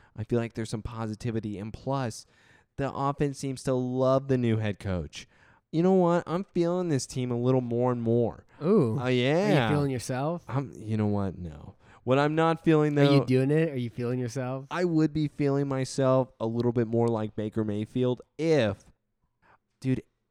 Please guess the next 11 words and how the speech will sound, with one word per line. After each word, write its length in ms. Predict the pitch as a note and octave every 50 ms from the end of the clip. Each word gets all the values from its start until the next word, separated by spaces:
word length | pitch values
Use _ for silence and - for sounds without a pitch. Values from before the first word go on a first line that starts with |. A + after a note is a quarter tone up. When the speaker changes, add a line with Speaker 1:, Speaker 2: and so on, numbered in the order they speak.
| _ _ _
Speaker 1:
A 120 | - D#3 G3
J 180 | - G#3 D#3+
Green's 340 | A2 - - - F3+ - -
done. 440 | - E2+ D#2+ D#2 D#2+ D2+ C#2+ C#2+ - _ _ _ _ _ _ _ _ _ _ _ _ _ _ -
I'm 200 | C3 - - C3+
Speaker 2:
Yeah. 40 | C3 B2+ B2+
Speaker 1:
sorry, 520 | B2+ A#2+ B2 A2+ A2 A2+ A#2 B2 C3 C#3 C3+
but 360 | G#2+ G2+ A2 G#2 G2 F#2 F2 _ _ _ _ _
what 520 | - - G#2+ B2 C#3+ D#3 F3+ G3+ G3+ F#3 - -
I 200 | F3 G3 A3 A#3
just, 400 | G#3+ G3+ D3 B2 - - -